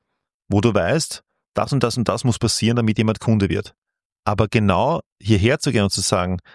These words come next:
wie ist denn dieser Emotional Prozess? Was muss denn passieren? Welch-, in welchem emotionalen Zustand muss denn jemand sein, um ein Kunde zu werden? Oder zum Beispiel auch bei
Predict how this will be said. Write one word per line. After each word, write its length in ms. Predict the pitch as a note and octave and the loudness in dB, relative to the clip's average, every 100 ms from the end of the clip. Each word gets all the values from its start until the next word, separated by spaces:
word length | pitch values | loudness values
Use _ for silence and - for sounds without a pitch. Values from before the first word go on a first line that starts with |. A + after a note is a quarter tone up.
| _ - | _ -2
wie 200 | G2 C#3 | 0 0
ist 160 | - | 2
denn 100 | B2 | 2
dieser 440 | A2 A2 A2 G2 F#2 _ _ _ _ _ | 4 2 2 0 -2 _ _ _ _ _
Emotional 520 | G#2 G2+ D#3 E3 D#3+ | 2 4 2 2 0
Prozess? 440 | - F#2 - - - | 0 -2 -2 -2 -2
Was 120 | A2+ | 0
muss 160 | A#2+ | -2
denn 120 | - G#2+ | -2 0
passieren? 540 | G#2+ - C3+ E3 A#2+ | 0 0 0 0 0
Welch-, 180 | G#2 - | -2 -2
in 120 | A#2+ | 0
welchem 180 | A#2 A2+ | 0 0
emotionalen 480 | A2+ A2+ A#2 G2+ A2 | -2 -2 -2 0 0
Zustand 380 | - E3 - C#3+ | 0 0 2 2
muss 120 | A#2 | 0
denn 120 | A2+ | 2
jemand 240 | G#2+ G2 - | 2 2 0
sein, 320 | E2+ C#2 E2+ - - _ _ _ _ | -2 -4 -6 -12 -20 _ _ _ _
um 400 | C3+ C#3+ A#2+ G2 D#2+ _ _ _ _ _ _ - | 2 4 4 2 -4 _ _ _ _ _ _ -6
ein 120 | A2+ | -4
Kunde 320 | - C3 B2+ | 2 4 4
zu 160 | - F#2+ | 0 -2
werden? 340 | F#2 D#2 D#2 - _ _ _ _ - | -2 -2 -6 -12 _ _ _ _ -2
Oder 200 | A#2 A#2+ | 0 2
zum 80 | B2 | -2
Beispiel 220 | - A2+ | 0 0
auch 120 | G#2 - | -2 0
bei 280 | A2 G#2 | 0 0